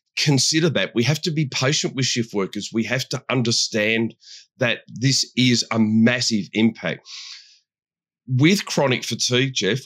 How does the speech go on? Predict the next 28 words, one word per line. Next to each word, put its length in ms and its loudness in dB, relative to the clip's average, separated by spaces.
we 280 4
know 640 2
that 260 0
our 160 4
ghrelin 560 2
is 160 2
elevated, 640 -2
you 40 4
know, 220 2
so 160 0
we 160 2
get 260 0
increased 580 2
hunger 340 0
signals 560 -2
because 340 -2
our 140 2
body 480 0
is 120 2
searching 460 0
for 160 -6
glucose, 1200 -4
looking 360 4
for 360 2
energy 560 0
all 300 4
the 80 0
time. 540 -2